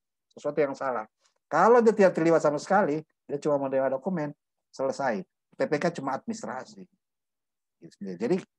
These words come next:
eh, A P H juga, A P H juga ya kadang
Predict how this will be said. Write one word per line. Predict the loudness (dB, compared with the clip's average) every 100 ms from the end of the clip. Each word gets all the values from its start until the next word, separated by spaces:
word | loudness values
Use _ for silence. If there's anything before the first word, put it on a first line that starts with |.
| _ -18
eh, | -16 -16 -16 -16 -18 -20 -20 _ _ _ _ _ _ _ _
A | -16 -10
P |
H | -4 -2 2
juga, | 2 4 2 -2
A | -12
P | -10
H | -10 -8
juga | -4
ya | -4 -6
kadang | -6 -6 -6